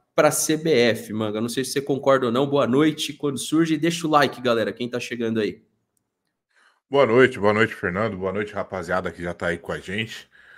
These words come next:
Speaker 2: Ah, é, é uma parada que a gente já vinha discutindo já, né? Que a gente já vinha trocando ideia, na realidade, sobre isso,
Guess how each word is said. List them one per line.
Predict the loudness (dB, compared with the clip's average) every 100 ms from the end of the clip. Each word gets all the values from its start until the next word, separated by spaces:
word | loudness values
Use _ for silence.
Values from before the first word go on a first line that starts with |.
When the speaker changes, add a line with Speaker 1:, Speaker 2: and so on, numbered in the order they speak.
| -20 -20 _ 0
Speaker 2:
Ah, | 4 6
é, | 4 4 4
é |
uma | 6 4 2
parada | 6 8 6 4
que | -2
a | -4
gente | -4 -2
já | -2
vinha | 0 -4
discutindo | -8 -10 -10 -8 -10 -8 -6
já, | -4 -4
né? | -4 -10 -8
Que | -8
a |
gente | -8 -8
já |
vinha | -6 -4
trocando | -4 -4 -2 -4
ideia, | -2 0 0
na | 0
realidade, | -2 -4 -4 -2 -2 -4 -10
sobre | -8 -6 -4
isso, | -2 -2 -4 -8 -10